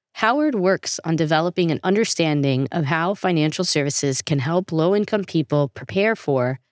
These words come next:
and respond to climate-related risks. It's wonderful to have you join us, Howard.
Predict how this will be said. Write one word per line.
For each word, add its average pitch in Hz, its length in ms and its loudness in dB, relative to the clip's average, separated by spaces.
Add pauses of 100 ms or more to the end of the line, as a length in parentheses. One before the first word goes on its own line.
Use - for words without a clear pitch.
and 160 140 0
respond 156 480 0
to 139 80 -2
climate-related 131 800 -2
risks. - 480 -10 (400)
It's 190 180 -2
wonderful 240 400 0
to 226 80 4
have 208 140 0
you 214 100 0
join 233 240 0
us, - 200 -6
Howard. 156 300 -2